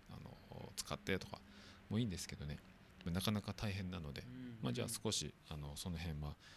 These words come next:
Speaker 1: あの、まあ、はしょってるわけないんですよ。全部それお札に込めさせてもらってるので。はい。お札に込めてるので、もうそれを使ってくださいよと。要は、祈りの分はもうお札にもう先に、もう、なんていうの、入ってますみたいな、ありますのでね。
Speaker 2: うん。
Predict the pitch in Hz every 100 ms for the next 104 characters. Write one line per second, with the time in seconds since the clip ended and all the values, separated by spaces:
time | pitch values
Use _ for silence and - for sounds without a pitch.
0 | - - - 69 67 - - - - -
1 | 135 269 - 104 82 73 - 85 123 90
2 | - 90 - 104 101 98 101 90 - 92
3 | 80 80 76 76 - - 73 73 - -
4 | - - - 76 87 90 87 113 120 -
5 | - - - 92 87 - 85 92 151 135
6 | 82 71 82 73 - - - 80 87 98
7 | 104 107 110 - - - - - 76 71
8 | 76 110 98 98 107 98 101 82 80 78
9 | 82 - 92 85 82 78 76 - - -
10 | - - - 104 101 - - - - -
11 | 73 - - 95 76 - 73 - - -
12 | - - - - - 110 110 107 - 85
13 | - - - - - - - - 82 80
14 | - - 131 143 240